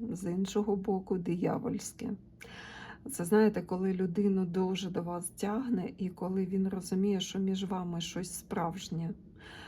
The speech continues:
щось, ем, що, е, ну, споріднені душі. Ем, таке якесь єднання, яке, ну, ну, таке рідко буває.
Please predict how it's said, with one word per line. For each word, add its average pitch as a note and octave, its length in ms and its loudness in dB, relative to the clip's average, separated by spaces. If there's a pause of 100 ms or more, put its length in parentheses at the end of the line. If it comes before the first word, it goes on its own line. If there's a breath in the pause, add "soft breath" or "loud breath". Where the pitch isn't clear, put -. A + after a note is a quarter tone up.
(180 loud breath)
щось, - 880 0
ем, F3+ 880 -2 (220)
що, G3 520 0 (2000 loud breath)
е, G#3+ 40 0 (240)
ну, G#3 280 8 (200)
споріднені A3 840 6
душі. E3+ 640 0 (140)
Ем, F#3 1200 0 (1080)
таке G#3 440 6
якесь G#3 500 6
єднання, G#3+ 760 6
яке, G3 640 2
ну, F#3+ 420 4
ну, G#3 180 0
таке G3+ 380 2
рідко A3 360 0
буває. E3+ 600 -2